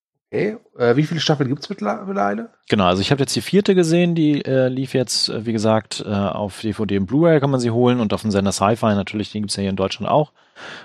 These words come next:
Speaker 2: Und die Staffel fünf wird dieses Jahr noch starten und damit wird die Geschichte dann auch auserzählt sein.
Speaker 1: Das heißt, es ist schon fix, dass die fünfte die letzte Staffel ist?
Speaker 2: Genau.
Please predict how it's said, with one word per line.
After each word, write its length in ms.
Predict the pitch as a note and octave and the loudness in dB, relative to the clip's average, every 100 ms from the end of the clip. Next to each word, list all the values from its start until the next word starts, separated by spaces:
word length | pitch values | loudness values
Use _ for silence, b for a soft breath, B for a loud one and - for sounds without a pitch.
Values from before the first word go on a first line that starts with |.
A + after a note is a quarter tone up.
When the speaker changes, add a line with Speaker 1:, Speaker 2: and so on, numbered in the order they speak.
| - | -2
Speaker 2:
Und 400 | A#2 A2 G#2+ - | 2 2 2 -2
die 240 | G#2+ A2 | 0 0
Staffel 320 | - A#2 A#2 | 0 0 0
fünf 580 | G#2 - C3 C3+ - - | 0 2 2 0 -8 -2
wird 340 | A2+ A2 - - | 0 2 0 -2
dieses 320 | G#2+ A2 - | 2 2 4
Jahr 160 | G#2 | 2
noch 160 | G2+ F#2+ | 2 0
starten 580 | - G#2 A2+ B2 B2 A#2 | 0 2 2 2 -2 0
und 280 | G2 - - | -2 -2 -2
damit 240 | G2 F2+ | -2 -4
wird 100 | F2+ | -4
die 60 | F#2+ | -2
Geschichte 380 | F#2 - - | -2 -4 -4
dann 120 | F2+ B1 | -4 -4
auch 200 | B1+ - | -8 -8
auserzählt 560 | - - - - - | -8 -6 -8 -10 -12
sein. 320 | - - G2+ _ _ _ _ _ _ _ _ | -16 -16 -20 _ _ _ _ _ _ _ _
Speaker 1:
Das 100 | C3 | 2
heißt, 220 | C#3 C#3 | 4 2
es 120 | C#3+ C#3+ | -2 -4
ist 80 | |
schon 240 | - C3+ C3 | 0 2 2
fix, 280 | - C#3 - | -2 -2 -2
dass 280 | C3 - | -2 -4
die 160 | - B2 | -2 -2
fünfte 340 | - B2+ - | -2 -4 -4
die 60 | A#2 | -2
letzte 340 | A2+ - B2 | -2 -2 -4
Staffel 300 | A2+ A2+ A#2 | -4 -4 -4
ist? 320 | G#2 - - - | -6 -8 -4 0
Speaker 2:
Genau. 420 | A#2+ E2+ E2+ | 0 0 -4